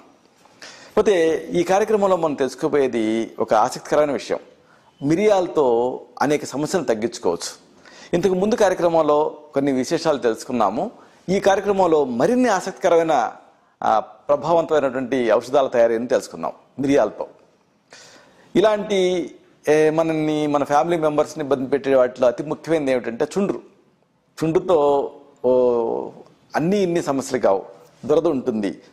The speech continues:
దూకున్నప్పుడల్లా ఆ పొట్టు భుజాల మీద రాలుతూ ఉంటుంది, అలాగే ఫోకస్ ఉండదు దేనిపైన. ఇలాంటి చుండుని మిరియాలతో తగ్గించుకోవచ్చు. చాలామంది శక్తివంతమైనటువంటి, ఆ, షాంపూలు ఇలాంటివన్నీ వాడుతూ ఉంటారు, వాటితో ఇబ్బంది కదా.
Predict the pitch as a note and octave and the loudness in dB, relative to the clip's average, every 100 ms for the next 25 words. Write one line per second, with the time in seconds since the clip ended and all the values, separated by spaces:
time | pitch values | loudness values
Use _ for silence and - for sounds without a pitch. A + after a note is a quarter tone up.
0 | - D#3+ E3 D#3+ C#3+ C#3 C#3 C#3 A#2+ A2+ | -2 0 2 0 2 2 2 2 4 2
1 | - - G#2+ G2+ - C#3+ - D#3+ C3 B2 | -2 -4 0 0 0 -6 -2 0 0 -2
2 | - - B2+ D3 D3 C#3 B2+ A#2+ C3 C3 | -6 -10 -2 0 2 2 2 4 2 0
3 | C#3+ A2+ G#2+ G2+ G2+ E2 - - _ - | -6 -6 -8 -6 -6 -6 -12 -20 _ -4
4 | C#3 C#3 C3+ B2 A#2+ - F3 F3+ F3 D3 | 0 2 2 0 0 0 -2 0 -4 -4
5 | C3 A#2 A2 A#2+ A#2+ B2 A2+ G2 - - | 0 0 0 -2 0 0 0 -4 -6 -20
6 | _ _ E3+ G3+ G3 F#3+ G3 A3 G#3 D#3+ | _ _ 0 0 0 -2 0 0 0 0
7 | D#3+ F3 E3 E3 A2 G#2 - E2 - - | 2 2 2 -2 -2 -8 -8 -10 -10 -16
8 | _ _ _ _ - G#2+ C3+ E3 E3+ C#3+ | _ _ _ _ -8 0 2 2 -2 -4
9 | D3 D#3+ D#3 D3+ D3 C3+ C3+ C3 B2+ B2 | -4 -2 0 2 0 0 -2 -2 -2 0
10 | A#2 - - - G#2+ A2 G#2+ - D3 C#3 | -4 -8 -20 -8 0 2 2 2 0 0
11 | C#3 B2+ C3+ C3 C3 C3+ C3 D3 C#3+ A#2+ | -4 -2 0 0 2 2 0 0 2 2
12 | B2+ D3+ A#2+ G#2+ C3 D#3+ D#3+ D#3 D3+ F#3+ | 2 -2 -2 0 0 0 0 -2 0 0
13 | D#3 C3+ | 0 0